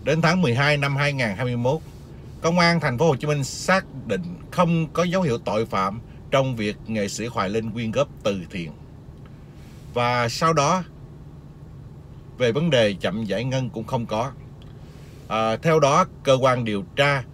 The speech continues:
không khởi tố vụ án liên quan đến việc ông Võ Hoài Linh, tức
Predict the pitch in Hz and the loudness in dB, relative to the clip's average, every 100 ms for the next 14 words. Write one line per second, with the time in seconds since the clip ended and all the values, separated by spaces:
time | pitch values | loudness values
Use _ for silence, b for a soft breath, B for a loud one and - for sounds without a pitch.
0 | - - 185 185 170 113 - 147 185 139 | -16 0 2 2 2 0 2 4 4 2
1 | 107 113 139 165 131 113 123 123 117 - | -2 0 0 2 0 0 2 2 0 -8
2 | - - - 127 143 165 110 - - 117 | -18 -18 -14 0 2 2 0 -4 -6 0
3 | 117 113 90 87 95 120 104 92 82 120 | 0 0 -2 -2 -2 -6 -4 -2 0 0
4 | 113 - - - | 0 -6 -16 -8